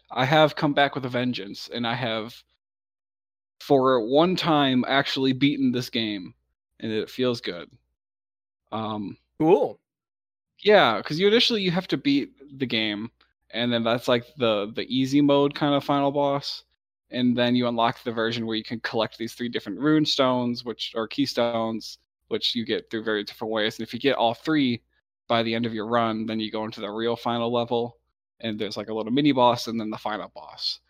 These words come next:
Speaker 1: and it's very brutal.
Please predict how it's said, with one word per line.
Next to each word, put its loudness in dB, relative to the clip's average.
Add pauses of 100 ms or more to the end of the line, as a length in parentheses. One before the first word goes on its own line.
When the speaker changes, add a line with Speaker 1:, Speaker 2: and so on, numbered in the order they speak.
(400)
Speaker 1:
and -6 (560)
it's -2 (180)
very 6
brutal. -6